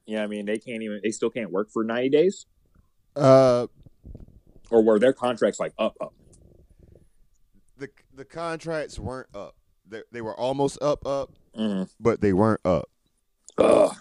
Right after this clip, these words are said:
Speaker 2: But they, they got released, I wanna say, a few days before everybody else did.
Speaker 1: Oh, okay, okay. So it was kinda like a, "Hey, man, y'all can go ahead, just carry your ass. We done."
Speaker 2: Yeah, and Jericho was, uh, he was like, "Well, who, who's some of the teams you wanna work with?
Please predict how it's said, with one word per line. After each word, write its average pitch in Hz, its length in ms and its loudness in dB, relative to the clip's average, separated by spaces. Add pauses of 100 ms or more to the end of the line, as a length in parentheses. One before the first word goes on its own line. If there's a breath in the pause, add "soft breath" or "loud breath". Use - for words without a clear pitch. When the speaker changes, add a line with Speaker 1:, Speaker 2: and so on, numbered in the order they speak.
Speaker 2:
But 113 380 8
they, 127 480 6
they 123 180 6
got 135 260 4
released, 123 380 2
I 117 60 8
wanna 117 200 4
say, 107 520 2
a 104 80 2
few 113 240 2
days 107 260 2
before 95 320 4
everybody 87 380 2
else 92 220 0
did. 60 220 -8 (720)
Speaker 1:
Oh, 95 540 0
okay, 92 160 0
okay. 82 480 2
So 85 260 0
it 104 80 8
was 92 140 2
kinda 90 240 -2
like 82 260 2
a, 85 220 2 (320 soft breath)
"Hey, 101 120 4
man, 92 420 0
y'all 104 220 2
can 92 100 -8
go 87 160 2
ahead, 85 240 -2
just - 300 -8
carry 107 220 4
your 71 100 -6 (140)
ass. - 240 -14
We 104 120 0
done." - 260 -10 (140)
Speaker 2:
Yeah, 117 320 8
and 110 120 2
Jericho 123 920 10
was, 98 320 4
uh, 101 440 2 (1080)
he 117 160 -2
was 110 160 0
like, 107 260 0
"Well, 104 220 4
who, 120 260 10
who's 131 200 10
some 139 120 0
of 120 60 -4
the 113 60 -4
teams 120 320 -6
you 110 80 -2
wanna 104 160 4
work 147 260 8
with? 92 240 6